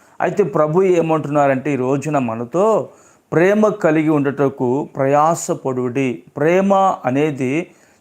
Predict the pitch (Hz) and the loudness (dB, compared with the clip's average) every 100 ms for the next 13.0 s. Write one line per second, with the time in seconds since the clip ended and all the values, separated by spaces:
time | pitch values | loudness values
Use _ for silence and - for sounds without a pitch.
0 | _ - 143 165 190 - 151 156 165 - | _ -2 0 2 0 0 0 0 0 -2
1 | 151 143 135 123 120 135 - - _ _ | -2 0 0 -2 -2 -4 -4 -14 _ _
2 | _ 147 143 - 160 185 202 196 180 156 | _ -2 -2 -2 2 2 4 2 2 2
3 | 156 151 135 160 - 135 139 135 139 190 | 0 0 0 -2 -2 0 2 0 0 0
4 | 180 180 175 - 135 143 147 147 127 120 | 0 0 -4 -2 -4 -2 -2 -4 -6 -2
5 | 131 135 131 120 - - _ _ - 135 | -2 0 -2 -4 -8 -16 _ _ 0 0
6 | 131 147 156 175 185 180 175 175 160 139 | 0 0 2 4 4 4 2 2 2 2
7 | 160 - 123 123 127 113 - 151 170 165 | -2 -6 -2 0 0 -4 -4 -2 -2 -2
8 | 170 151 151 143 127 123 123 139 202 202 | -2 0 -2 -2 -4 -4 -4 -2 -2 -4
9 | - _ _ 113 135 151 175 170 156 151 | -16 _ _ -2 -2 -2 -2 0 2 0
10 | 147 147 135 127 127 135 120 127 - 127 | -2 -2 -2 0 -2 -2 -2 -4 -6 -12
11 | 117 113 - 113 107 120 113 - - 147 | -10 -12 -10 -10 -4 -4 -4 -8 -4 0
12 | 131 156 - 175 165 160 151 185 208 | 2 0 -2 0 0 -2 -2 0 0